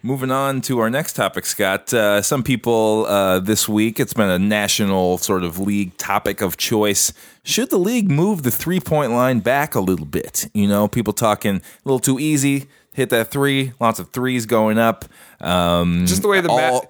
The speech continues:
Speaker 1: all-time records as far as threes made, threes taken, that's a trend in the league.
Speaker 2: We've talking about, we've talking, we've talked about this
Speaker 1: Uh-huh.
Speaker 2: on the podcast early in the season about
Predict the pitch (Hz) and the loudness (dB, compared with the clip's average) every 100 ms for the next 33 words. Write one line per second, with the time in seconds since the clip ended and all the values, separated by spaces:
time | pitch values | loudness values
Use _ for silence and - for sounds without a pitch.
0 | - 135 135 143 127 120 120 127 120 104 | 0 0 2 2 2 2 2 2 0 0
1 | - 107 98 - 117 117 104 113 110 110 | 0 2 2 0 0 0 2 2 2 2
2 | 101 107 101 - 127 120 123 113 110 107 | 0 -2 -2 0 0 0 0 0 2 0
3 | 107 - - 131 123 117 107 95 90 90 | -2 -4 0 0 2 0 0 0 0 -2
4 | 95 - 214 214 202 180 160 147 139 - | -2 -4 -2 -2 -2 0 0 0 0 -4
5 | - - 151 135 - 113 98 95 101 180 | -12 -4 -4 -4 -2 -2 -2 -6 -2 -4
6 | 160 139 110 110 110 123 131 120 135 135 | 0 -2 -2 -2 0 2 0 0 -2 -2
7 | 139 123 131 147 143 135 143 135 131 127 | -2 -2 0 0 0 -2 -2 -2 0 -2
8 | 113 110 110 | 0 0 0